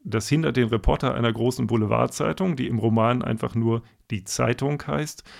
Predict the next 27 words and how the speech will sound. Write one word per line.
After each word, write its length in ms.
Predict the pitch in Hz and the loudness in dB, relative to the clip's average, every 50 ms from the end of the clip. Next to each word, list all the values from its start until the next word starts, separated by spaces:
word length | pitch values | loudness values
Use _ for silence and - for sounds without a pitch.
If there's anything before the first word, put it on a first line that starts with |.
| - - - | -20 -10 -4
aber 200 | - 113 120 120 | 0 2 4 4
nicht 220 | 131 117 - - | 4 2 0 0
daran, 300 | 139 127 113 127 123 127 | 0 2 2 2 2 2
Katharina 420 | - 120 113 117 107 123 123 120 | 0 0 0 2 2 2 2 2
in 180 | 117 - 107 95 | 2 0 -2 0
bösen 320 | 107 113 117 110 107 113 | 2 2 2 2 2 0
Schlagzeilen 760 | 110 - - 120 117 117 113 - - - 117 110 98 101 107 107 | -2 0 0 0 0 0 -2 -4 -8 -6 -4 -4 -2 -2 -4 -4
zu 140 | - - | -6 -8
verdächtigen, 720 | - - 117 104 123 117 101 - - - - 107 - 113 113 | -6 -6 -4 -4 -4 -6 -6 -6 -10 -10 -8 -4 -2 -2 -2
in 160 | 120 117 113 | -2 -2 -4
ihrem 260 | 113 - 107 107 107 107 | -4 -2 -2 -2 -2 -2
Privatleben 840 | 104 117 110 98 113 107 113 135 - - 123 123 127 127 131 123 | -2 -4 -2 -2 0 0 0 0 0 0 -2 -2 0 0 0 -2
herumzuwühlen, 880 | 113 120 110 120 127 127 123 - 131 110 104 117 123 123 123 127 113 - - - - - - | -2 0 0 0 -2 -2 -2 -4 -4 -4 -2 0 2 2 2 0 -2 -4 -10 -18 -18 -16 -10
Tatsachen 580 | - 113 117 127 139 135 - 139 123 - 127 120 | -4 0 0 0 0 0 -2 -4 -2 -2 -2 -4
zu 160 | - - 123 | -4 -4 -6
verdrehen, 540 | - 131 120 110 101 113 120 123 123 123 - - - - - | -2 -2 -2 0 0 0 2 2 2 0 -2 -4 -12 -10 -4
Interviewaussagen 1120 | 143 143 151 - 139 123 123 127 135 139 - - 127 123 120 - 135 120 123 117 120 113 | -2 -2 0 0 0 0 2 2 2 2 2 2 0 0 0 0 -2 -2 0 -2 -2 -4
zu 160 | - 131 127 | -4 -4 -4
entstellen 580 | 123 113 110 - - - 110 110 113 117 117 113 | -2 -2 -4 -4 -4 -2 0 0 0 2 0 0
und 160 | 113 110 - | 0 0 0
eine 300 | - 113 110 113 110 104 | -2 -2 -2 -2 -4 -4
zerstörerische 800 | - - 113 - - - 135 131 139 135 113 127 127 - - | -4 -6 -6 -4 -2 -2 0 0 0 0 0 0 -2 -2 -2
Rufmordkampagne 1160 | 123 110 120 120 131 - - 120 110 107 110 107 - - 110 107 104 104 - 117 110 110 113 113 | -4 -2 -2 -4 -4 -4 -2 -2 0 0 -2 -4 -6 -6 -6 -6 -6 -4 -4 -4 -2 0 -2 -2
gegen 280 | 104 113 113 107 113 107 | 0 -2 -2 0 0 -2
sie 160 | 92 107 104 | -2 -4 -6
zu 140 | - - 123 | -4 -4 -4
betreiben. 520 | 110 117 - - 123 113 113 113 98 90 | -2 -4 -4 -6 -8 -6 -6 -6 -8 -10